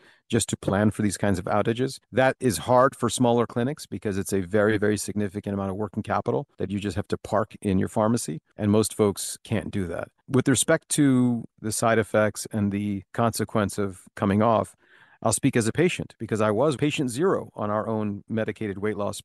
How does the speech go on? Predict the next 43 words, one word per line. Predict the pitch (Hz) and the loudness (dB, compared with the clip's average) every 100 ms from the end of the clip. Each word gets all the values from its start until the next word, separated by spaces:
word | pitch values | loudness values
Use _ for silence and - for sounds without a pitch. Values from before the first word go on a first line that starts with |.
| - | -8
program. | 139 147 98 107 117 _ - | -4 -4 -4 -6 -10 _ -4
And | 117 113 110 | 0 2 0
the | 107 | 0
reason | 120 151 156 127 | 0 0 0 0
was | 104 110 | 0 -2
I | 101 | -2
was | 113 113 | -2 -2
eligible. | 156 208 120 - - _ - | 0 -2 -4 -10 -16 _ -12
You | 107 | -4
know, | 98 92 | 0 2
I | 101 | 2
had | 107 | 2
gotten | 117 120 | 2 2
to | 117 | -2
a | 107 | -4
point | - 113 120 - | -2 -2 -4 -4
during | 113 113 | -4 -4
covid | - 113 110 120 | -2 -4 -4 -6
where | 101 101 101 98 - | -2 0 -2 -4 -6
my | 98 | -4
weight | 95 117 110 | -2 -2 -2
had | 113 107 - | -4 -4 -4
crept | - 110 - | -2 -2 -2
up, | 104 113 - | -4 -4 -6
which | - 104 | -10 -6
was | 107 98 | -4 -4
a | |
problem. | - 87 87 107 | -4 -4 -2 -2
I | 104 | 0
was | 98 95 | -2 -2
almost | 113 123 113 - - _ _ | 0 0 -2 -6 -20 _ _
obese, | 110 - 101 101 - - - | -8 -6 -8 -8 -8 -10 -6
according | 95 120 110 | -2 2 4
to | 107 | 4
my | 92 | 0
B | 95 110 | 2 2
M | 95 | 2
I, | 87 95 | 0 -2
which | 98 | -4
was | - | -8
twenty-nine | - 107 98 92 92 | -4 0 0 0 -2
point | 95 78 | -4 -6
two. | - 85 139 | -8 -8 -8